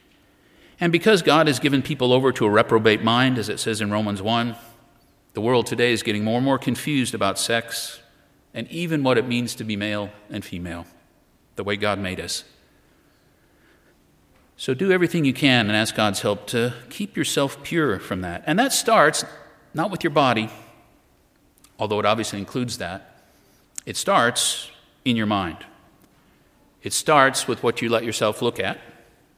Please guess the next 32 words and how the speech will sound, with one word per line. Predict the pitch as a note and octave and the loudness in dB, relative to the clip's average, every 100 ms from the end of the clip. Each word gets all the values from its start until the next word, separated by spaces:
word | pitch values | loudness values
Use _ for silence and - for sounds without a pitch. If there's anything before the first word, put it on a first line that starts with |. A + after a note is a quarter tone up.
| _ - | _ -2
and | A2+ A2+ | 2 6
what | B2 | 4
thoughts | - D#3 B2 C3 - - - - _ _ _ _ | 4 2 2 0 -4 -6 -10 -20 _ _ _ _
you're | B2+ A2+ | -2 0
willing | A#2 A#2 A2+ | 0 -2 -4
to | C3 | -4
entertain | A#2 G#2 - A#2 G2 E2+ - - | -8 -6 -4 -2 -4 -6 -16 -10
in | G#2 | -6
your | G2 | -4
mind. | F#2+ F#2+ D#2+ - - _ _ _ _ _ _ _ _ _ _ _ _ _ _ _ - | -4 -4 -6 -14 -20 _ _ _ _ _ _ _ _ _ _ _ _ _ _ _ -4
Job | A2+ C#3+ C3+ | 4 4 4
was | A2+ | 2
a | G#2+ | 2
very | A#2 A#2 G#2+ | 4 6 6
righteous | A2 B2 B2 A2+ A2 | 4 4 0 -4 -2
man, | G#2 G#2+ A2 - - | -2 0 -2 -6 -6
and | A#2 | -4
he | A3 | -2
said | - C3 | 0 0
in | A2+ | 2
Job | A#2+ A2+ | 0 2
thirty-one, | C3 A#2+ A2+ G#2+ | 0 0 -2 -2
verse | G2+ - | -2 -2
one, | B2+ A2 | -2 -2
"I | G#2 E3 | 0 0
have | F3 C3+ | 0 2
made | C#3+ | 2
a | A#2 | 0
covenant | - E3+ E3 G3 G3 | 2 2 2 0 0
with | D3 - | 0 0
my | A#2 A2 C3+ | 2 2 2
eyes. | B2+ E3 F#3+ G3+ - | 2 2 0 -2 -6